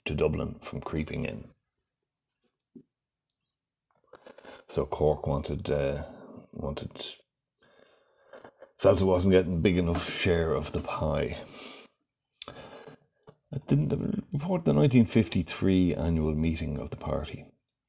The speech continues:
The annual general meeting of the Cork Civic Party was held at Desmond Hotel. Mister H. Cudmore, chairman, welcomed the members and said it was very heartening to see so many members present. He wished that even more would take an active interest in the affairs of the city.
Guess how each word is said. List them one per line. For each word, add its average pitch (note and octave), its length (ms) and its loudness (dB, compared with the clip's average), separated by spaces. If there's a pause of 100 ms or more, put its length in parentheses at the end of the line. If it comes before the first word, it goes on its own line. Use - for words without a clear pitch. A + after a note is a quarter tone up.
(380)
The G3+ 80 4
annual G#3+ 240 8
general D#2+ 360 4
meeting D2+ 340 0
of D2 100 -4
the - 60 -10
Cork D2+ 340 0
Civic D2 340 -4
Party D2+ 320 -2
was - 140 -10
held - 240 -2
at - 60 -14
Desmond C#2+ 440 -2
Hotel. - 520 -6
Mister - 300 -6
H. E2 260 -2
Cudmore, F2+ 580 0
chairman, F2+ 460 0 (260)
welcomed F#2 380 4
the D#2 40 4
members D#2 380 0
and D2 100 -2
said D#2 160 0
it D2 60 -2
was - 120 -4
very A2 200 4
heartening D2+ 480 -2
to - 100 -12
see D2+ 200 -2
so D2 160 -2
many C#2 480 -2
members D2+ 560 -4
present. - 420 -8 (680)
He - 80 2
wished G#2 360 4 (160)
that E2+ 160 2
even F2+ 260 2
more G2+ 320 6
would D#2 160 2
take D2 220 -2
an D2 80 -2
active D2 340 -4
interest - 440 -4
in - 100 -2
the C#2 140 0
affairs D#2 400 -2
of - 120 -6
the - 120 -8
city. - 400 -10